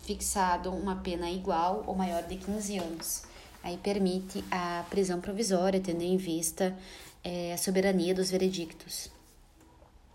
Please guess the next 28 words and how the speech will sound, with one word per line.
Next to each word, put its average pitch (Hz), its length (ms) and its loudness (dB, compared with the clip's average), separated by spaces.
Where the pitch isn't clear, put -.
Com 214 100 0
relação 214 540 6
a 196 40 4
outro 190 300 2
de-, 185 200 -2
julgado 175 800 -2
importante 185 960 0
do 165 160 -4
Supremo 185 640 2
Tribunal 160 440 -4
Federal, 170 560 0
é 185 40 0
com 185 120 -2
relação 185 420 4
ao 190 60 6
compartilhamento 190 800 4
de 190 140 -2
dados 180 440 2
entre 175 260 0
a 170 40 0
Receita, 170 720 2
ou 170 420 4
o 185 100 -2
coaf, 190 680 2
e 185 360 2
o 175 40 2
Ministério 185 460 0
Público. - 420 -6